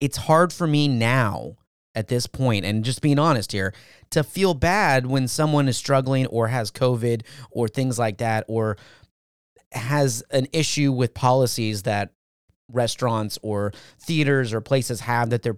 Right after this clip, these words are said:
still keeping mask mandates and things like that. You know, I, I, I have a hard time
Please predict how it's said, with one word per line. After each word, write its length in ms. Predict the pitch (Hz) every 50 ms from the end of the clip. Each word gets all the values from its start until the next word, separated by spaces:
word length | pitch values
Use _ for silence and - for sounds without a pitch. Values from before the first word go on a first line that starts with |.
| - -
still 280 | - - 135 131 123
keeping 380 | 110 - 139 127 107 123 113 107
mask 340 | 104 101 104 107 - - -
mandates 460 | 110 107 107 107 107 107 107 - -
and 100 | 104 -
things 220 | 110 107 107 95
like 200 | 107 98 95 95
that. 220 | - 170 156 120 139
You 60 | 165
know, 80 | 160
I, 120 | 147 151 151
I, 220 | - - 123 - _ - -
I 40 | 147
have 160 | 190 196 170 _ - - - _ -
a 60 | 147
hard 420 | 135 113 - 156 170 170 170 143 -
time 600 | - - 151 170 208 214 175 127 110 110 117